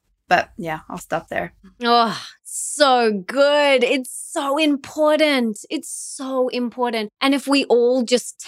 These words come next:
Speaker 2: take this time to do this work in trimester zero, think about the child, your future child or children,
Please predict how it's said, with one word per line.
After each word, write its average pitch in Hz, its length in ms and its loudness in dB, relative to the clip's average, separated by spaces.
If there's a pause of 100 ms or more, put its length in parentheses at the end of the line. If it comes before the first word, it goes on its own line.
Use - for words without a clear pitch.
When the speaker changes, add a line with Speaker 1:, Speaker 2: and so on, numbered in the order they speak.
(180)
Speaker 2:
take 190 400 0
this 185 420 -2
time 170 760 -4 (760)
to 208 340 2
do 202 400 0
this 196 260 0
work 170 800 -2
in 196 160 0
trimester 170 640 -2
zero, 165 720 -2 (380)
think 208 240 0
about 160 760 -6 (480)
the 226 140 2
child, 190 680 -2
your 208 100 4
future 220 440 -4
child 196 580 -2
or 175 100 -2
children, 190 760 -4